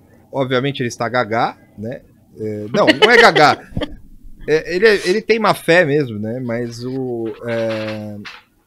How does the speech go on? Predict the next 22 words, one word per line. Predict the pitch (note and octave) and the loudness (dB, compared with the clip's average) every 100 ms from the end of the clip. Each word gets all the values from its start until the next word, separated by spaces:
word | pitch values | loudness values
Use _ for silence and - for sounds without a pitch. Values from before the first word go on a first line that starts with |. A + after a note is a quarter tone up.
| _ _ _ _ - - _ _ | _ _ _ _ -20 -20 _ _
Sei | - F3+ | -10 -2
lá, | F#3 F3 F3 | 4 4 6
eu | C3 | 4
acho | C3+ D3 E3 | 4 2 -4
que, | - E3 E3+ F3 D#3 D3 C3+ A#2+ G#2+ | -8 -6 -4 0 0 0 -2 -4 -6
é, | B2+ A#2+ | -4 -2
a | A#2 | 0
anistia, | C3+ D3 - C3+ D#3 C#3+ | -2 -2 -4 -2 0 0
a, | C3 B2 A2+ D3 | 0 0 0 0
os | B2+ B2 | -2 -2
repórteres | C#3 C#3+ D3+ D#3 D3 | 0 4 4 4 -2
sem | D3+ C#3+ | -2 -2
fronteiras | C#3+ C3 - C3+ D#3 D3 | -4 -4 0 0 2 -2
deviam | C#3 D3 D#3 D3+ B2 _ _ _ _ - | -4 -4 -2 -4 -8 _ _ _ _ -6
intervir | C#3 C#3 D3 B2+ F2+ B2 C#3 | -6 2 4 4 2 -2 0
e, | D#3+ B2+ A#2 A2 A#2+ | 0 -2 -4 -8 -8
e, | A#2+ A#2 A2 G#2 A#2 | -8 -8 -8 -10 -10
e | A2 | -2
salvar | C#3+ B2 G#2 B2+ | 2 4 4 2
o | C#3 | 2
Rafael | C3 - A#2+ A#2+ | 0 -2 -2 -2
Colombo, | - D#3 A#2 A#2+ C3+ C#3+ | 0 0 2 0 -2 -10